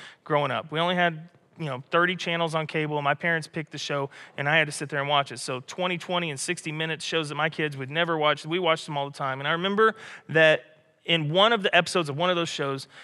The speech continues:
they talked about near-death experiences and how people had seen this or that. And I, I was brought up in a home that you believed everyone died and went to heaven, including dogs, and, and that's just what it was. And there was very little teaching on <laughs> eternity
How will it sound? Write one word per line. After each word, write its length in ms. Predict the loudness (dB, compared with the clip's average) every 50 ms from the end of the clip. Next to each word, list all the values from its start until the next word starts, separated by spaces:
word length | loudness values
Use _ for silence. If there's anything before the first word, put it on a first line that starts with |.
| -20 _ _
they 160 | 0 2 2
talked 360 | 2 4 6 6 6 4 2
about 320 | 0 4 6 6 6 4 2
near-death 580 | 0 0 2 2 2 2 4 4 4 4 2
experiences 880 | -2 -6 -8 -8 -4 -2 0 0 0 0 -2 -4 -8 -10 -12 -12 -14 -14
and 100 | -8 -4
how 120 | -2 -2 -2
people 300 | -2 -4 -4 -2 -2 -4
had 120 | -4 -4
seen 280 | -4 -4 -4 -2 -2 -4
this 200 | -6 -6 -6 -8
or 80 | -6
that. 260 | -4 -2 -2 -2 -2
And 100 | -4 2 6
I, 220 | 8 8 8 8 6
I 140 | 6 6
was 180 | 6 4 2 0
brought 300 | 0 2 6 6 8 6
up 120 | 6 4
in 60 | 0 -2
a 40 |
home 260 | 0 0 0 0 0 0
that 140 | -2 -4
you 140 | -4 -6 -8
believed 500 | -6 -6 -6 -4 -2 -2 -2 -4 -6 -2 2
everyone 640 | 4 4 4 4 2 2 2 2 2 2 0 -2 -6 -10 -18 -20 _ _ _ _ 0
died 320 | 4 6 8 8 8 6 4
and 80 | 0
went 100 | -4 -6
to 80 | -2 2
heaven, 320 | 2 2 2 0 -4 -8
including 340 | -10 -8 -4 -2 -2 -2 0
dogs, 380 | 2 4 4 4 4 2 -4 -12 -18 -18 -18 -18 -18 -18 -6 -2
and, 140 | 0 0 0
and 180 | 0 0 2
that's 200 | 4 4 2 2
just 180 | -2 -8 -4 -2
what 100 | -2 0
it 80 | 0 -2
was. 280 | -2 -4 -4 -4 -6
And 80 | -4 -2
there 80 | -2
was 180 | -2 -2 -6 -8 -14 -20 -20 -20 -4 2
very 180 | 6 6 8 8
little 220 | 6 4 2 0
teaching 500 | -2 -2 -2 -2 -2 -2 -4 -4 -4 -4
on 420 | -2 0 0 2 2 0 -2 -4 -8 -12 -18 -18
<laughs> 200 | -18 -18 -10 -10
eternity 640 | -8 -8 -6 -2 0 2 2 2 0 -2 -2 -6 -10